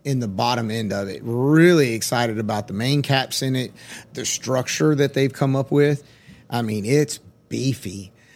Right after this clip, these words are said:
Um, uh, so I'm excited about that. And with the Pro Charger being right on the front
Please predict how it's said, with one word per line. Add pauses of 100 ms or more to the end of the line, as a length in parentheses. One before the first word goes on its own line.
(180)
Um, (220)
uh,
so
I'm
excited
about
that.
And
with
the
Pro
Charger
being
right
on
the
front